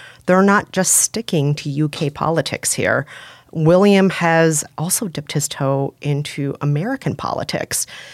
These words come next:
Days before his birthday, it was revealed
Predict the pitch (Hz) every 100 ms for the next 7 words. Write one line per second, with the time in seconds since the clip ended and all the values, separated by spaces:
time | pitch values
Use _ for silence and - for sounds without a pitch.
0 | - - _ 190 190 - 190 - 190 170
1 | 156 170 170 - 208 214 - 180 175 151
2 | 165 156 139 175 202 196 185